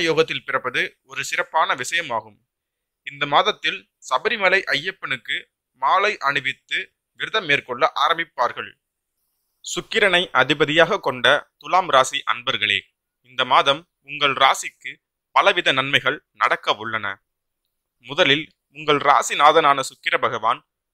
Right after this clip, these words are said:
உங்கள் ராசியிலேயே பக்ர நிலையில் ஆட்சியுடன் இருக்கிறார். இதனால் இருக்கின்ற நிலையே தொடர்ந்து நீடிக்கும், கஷ்டம் ஏற்படாது. மேலும் மாதத்தின் முதல் பாதியில் புத பகவான் உங்கள் ராசியிலேயே வக்ர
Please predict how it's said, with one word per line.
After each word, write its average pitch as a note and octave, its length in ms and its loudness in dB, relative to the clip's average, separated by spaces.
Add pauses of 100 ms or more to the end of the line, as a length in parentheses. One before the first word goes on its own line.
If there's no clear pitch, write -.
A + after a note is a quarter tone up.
(100)
உங்கள் D3 300 0
ராசியிலேயே D3 720 2 (440)
பக்ர C3 260 2 (100)
நிலையில் A#2+ 300 -2 (320)
ஆட்சியுடன் C#3+ 440 0 (120)
இருக்கிறார். G#2 440 -2 (600)
இதனால் C3+ 360 4 (360)
இருக்கின்ற G3 560 -2
நிலையே C3 260 2 (280)
தொடர்ந்து D#3 340 0 (100)
நீடிக்கும், A#2+ 480 -4 (440)
கஷ்டம் D3 420 0 (260)
ஏற்படாது. A#2 480 2 (680)
மேலும் C3+ 340 0 (580)
மாதத்தின் F#3+ 580 2
முதல் F#3 320 0
பாதியில் B2+ 420 4 (400)
புத C#3+ 140 -2 (100)
பகவான் C3 380 2 (280)
உங்கள் D3 340 -2
ராசியிலேயே D3 680 2 (340)
வக்ர C3+ 260 2